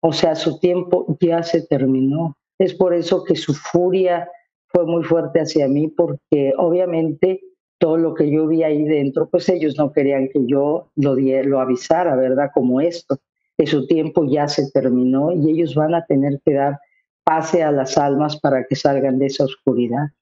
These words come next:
Pero obviamente la, la, las personas, la gente tiene que, que, eh, vivir su proceso. Primero tomar su elección, ¿verdad? Vivir su proceso y, este, para trascender.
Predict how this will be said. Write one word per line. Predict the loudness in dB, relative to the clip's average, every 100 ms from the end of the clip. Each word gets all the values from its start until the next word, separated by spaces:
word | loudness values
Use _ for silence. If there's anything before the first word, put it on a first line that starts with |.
| _ _ _ _ _ _ _ _ _ _ -2
Pero | 0 0
obviamente | 0 0 0 0 0 0 0 2
la, | 2 0 0
la, | 0 0 -2 0
las | 0 0 -2
personas, | -2 -2 0 0 2 2 0 0
la | -2 0
gente | 0 0 0 -2 0
tiene | 0 0 0 -2
que, | -2 0 0 -4 -6 -2
que, | 0 2 0 -2 -4 _ _ _ -2
eh, | 0 2
vivir | 0 0 0
su | 0 -2 0
proceso. | 0 0 0 0 0
Primero | 2 2 0 0 0
tomar | 0 0 0
su | 0
elección, | 0 -2 -2 0 0
¿verdad? | 0 0 -2 -4 _ _ _ _ _
Vivir | 0 2 0
su | -2 0
proceso | 0 0 0 0 0 0 -2 -4 _ _ _ _
y, | 0 2 2
este, | 0 -2 -2 0
para | 0 0 0
trascender. | 0 0 0 0 0 -2